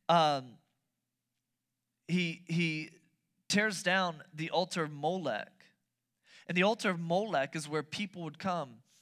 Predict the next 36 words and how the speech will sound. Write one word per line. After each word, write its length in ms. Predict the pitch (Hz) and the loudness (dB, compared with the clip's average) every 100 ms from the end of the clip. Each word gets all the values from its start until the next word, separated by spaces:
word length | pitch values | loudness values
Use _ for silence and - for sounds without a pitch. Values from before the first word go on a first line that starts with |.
| _ _ _ _ _ _ _ _ - | _ _ _ _ _ _ _ _ -8
and 100 | 151 | -4
they 60 | |
would 120 | 151 139 | -4 -2
sacrifice 800 | - 220 196 - 175 175 156 | 2 2 2 -2 -2 -2 -2
their 180 | - 147 | -4 -6
children 520 | 139 - 190 147 151 | -4 -4 -4 -4 -8
in 100 | 143 | -8
the 100 | 131 | -10
fire 640 | 120 143 143 127 78 64 - _ _ _ _ _ _ _ _ - | -6 -4 -2 -4 -8 -12 -20 _ _ _ _ _ _ _ _ -8
to 100 | 165 | -6
Molech. 480 | 151 147 127 - 139 | -2 -2 -4 -8 -8
He 60 | |
says, 200 | 156 139 | -8 -4
"No, 300 | 170 151 127 | -2 -2 -2
we're 100 | 165 | 0
not 140 | 202 - | 0 2
doing 180 | 208 180 | -2 2
that 200 | 196 151 | 2 0
anymore." 560 | 117 117 101 104 147 - _ _ _ _ _ _ _ _ _ _ _ _ _ _ - _ _ _ _ | -8 -14 -12 -12 -14 -18 _ _ _ _ _ _ _ _ _ _ _ _ _ _ -20 _ _ _ _
And 100 | 165 | -4
when 100 | 170 | 0
Josiah 460 | 160 156 196 190 185 | 2 2 2 2 2
found 240 | 185 160 | 0 -2
the 60 | 151 | -2
word 200 | 156 147 | -4 -4
of 80 | |
God, 240 | 139 147 135 | 0 2 2
what 140 | 143 | -2
he 80 | 147 | -4
did 200 | 147 139 | -4 -4
was 180 | 123 123 | -6 -6
he 100 | 143 | -4
allowed 720 | 127 127 135 143 165 180 190 - _ _ _ _ _ _ _ _ _ | -4 -2 -2 -2 -4 -6 -10 -14 _ _ _ _ _ _ _ _ _
what 140 | 147 143 | -4 -2
he 140 | 139 | -4
read 500 | 131 165 98 78 98 | -2 -2 -2 -6 -10